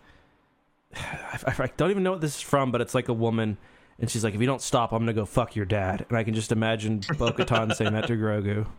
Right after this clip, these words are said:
"Or I'm gonna be your new stepmom if you don't stop."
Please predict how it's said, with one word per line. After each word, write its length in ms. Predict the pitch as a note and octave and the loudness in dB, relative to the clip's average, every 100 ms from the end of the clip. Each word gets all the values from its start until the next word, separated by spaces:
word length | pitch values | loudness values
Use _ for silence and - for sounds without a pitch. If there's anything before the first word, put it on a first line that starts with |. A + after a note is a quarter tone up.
| - - - - - - | -16 -20 -20 -20 -20 -2
"Or 60 | G#2+ | 2
I'm 80 | A#2+ | 2
gonna 120 | A2+ | 2
be 100 | G#2+ | 2
your 160 | A2 A2 | 2 2
new 80 | A2+ | 0
stepmom 520 | - - B2 A2 G2+ | 0 2 2 2 0
if 60 | G2 | 0
you 80 | G#2 | 0
don't 160 | G#2 | 0
stop." 400 | - A2 F#2+ F#2+ | 0 0 0 -2